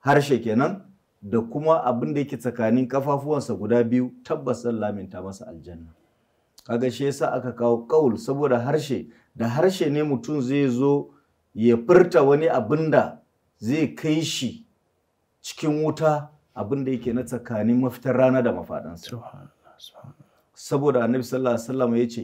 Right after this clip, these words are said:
Speaker 1: "Iyyakum wal kadhib."
Speaker 2: Hmm.
Speaker 1: Na hore ku, aniyarku, ina yi muku gargaɗi da yin karya.
Speaker 2: Hmm.
Speaker 1: "Fa innal kadhiba yahdi ila al fujur."
Speaker 2: Hmm.
Speaker 1: Domin karya yana shirarwa ne zuwa ga ainihin fajirci.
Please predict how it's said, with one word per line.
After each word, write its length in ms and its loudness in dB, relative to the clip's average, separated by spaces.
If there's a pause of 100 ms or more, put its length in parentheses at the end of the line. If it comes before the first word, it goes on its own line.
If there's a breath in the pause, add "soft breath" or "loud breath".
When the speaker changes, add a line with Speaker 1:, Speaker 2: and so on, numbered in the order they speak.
Speaker 1:
"Iyyakum 680 -4
wal 180 -6
kadhib." 300 -10 (140)
Speaker 2:
Hmm. 120 -10 (500)
Speaker 1:
Na 320 6
hore 360 2
ku, 320 -8 (100)
aniyarku, 720 4 (580)
ina 280 0
yi 60 4
muku 240 -2
gargaɗi 680 0 (160)
da 100 -4
yin 200 -4
karya. 400 -16
Speaker 2:
Hmm. 240 -10 (260)
Speaker 1:
"Fa 180 -6
innal 460 0
kadhiba 580 4 (240 loud breath)
yahdi 680 2 (100)
ila 120 0
al 80 2
fujur." 440 -6 (120)
Speaker 2:
Hmm. 100 -10 (200)
Speaker 1:
Domin 520 0
karya 540 4 (160)
yana 340 2
shirarwa 600 4
ne 120 4
zuwa 300 4
ga 80 -8
ainihin 280 -2
fajirci. 600 -4